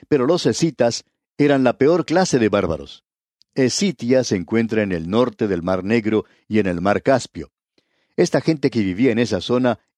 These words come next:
era probablemente de la peor clase de bárbaros que haya existido en la tierra. Uno habla acerca de gente pagana, brutal y maligna. Esta clase de gente escalpaba a sus enemigos, es decir, le arrancaba el cuero cabelludo.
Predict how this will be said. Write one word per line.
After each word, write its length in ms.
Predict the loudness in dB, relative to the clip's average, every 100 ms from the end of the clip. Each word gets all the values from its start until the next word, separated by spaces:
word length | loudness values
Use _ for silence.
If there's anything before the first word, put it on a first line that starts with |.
| _
era 220 | 0 2
probablemente 840 | 0 0 0 0 0 -2 0 -2
de 140 | 0 0
la 240 | 0 0
peor 340 | 0 0 0 -2
clase 360 | -2 0 0
de 100 | 0
bárbaros 440 | 0 0 0 -2 -2
que 100 | -2
haya 160 | 0
existido 500 | -2 -4 -4 -2 0
en 60 | 0
la 80 | 0
tierra. 360 | -2 -6 -8 -18 _ _ _ _ _ _
Uno 220 | -2 2
habla 180 | 2 0
acerca 320 | 0 -2 0 -4
de 80 |
gente 360 | -2 -4 -2 -4
pagana, 720 | -2 -4 0 0 0 -2 -8
brutal 680 | -4 -2 -2 0 0 0 -4 -8
y 140 | -2 0
maligna. 520 | 0 -2 -2 -6 -12 _ _ _ _ _ _ _ _ _ -4
Esta 240 | -2 -2
clase 280 | -2 -2 -2
de 100 | -2
gente 460 | -2 -2 -2 -2 _ _ _
escalpaba 840 | -2 0 0 -2 0 0 2 2
a 40 | 0
sus 220 | -4 -6
enemigos, 640 | -4 -2 -4 -4 -10 -16 _ _
es 100 | -2
decir, 300 | -2 0 -2 -4 -14
le 180 | -4 0
arrancaba 580 | 0 0 -2 0 2 2
el 120 | 0
cuero 240 | 0 0 0
cabelludo. 580 | 0 0 -2 -4 -6